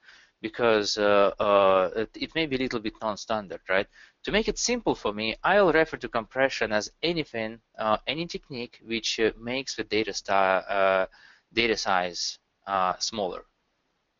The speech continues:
right? So if you look at the, uh, at the history,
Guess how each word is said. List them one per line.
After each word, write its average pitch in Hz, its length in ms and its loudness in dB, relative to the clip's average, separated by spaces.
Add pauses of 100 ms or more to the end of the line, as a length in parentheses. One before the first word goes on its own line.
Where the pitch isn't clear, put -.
(760)
right? 92 160 -16 (1120)
So 156 480 4 (140)
if 262 160 0
you 285 60 4
look 269 180 6
at 220 100 4
the, 143 300 6
uh, 135 320 2
at 143 160 2
the 123 80 -8
history, 95 560 -4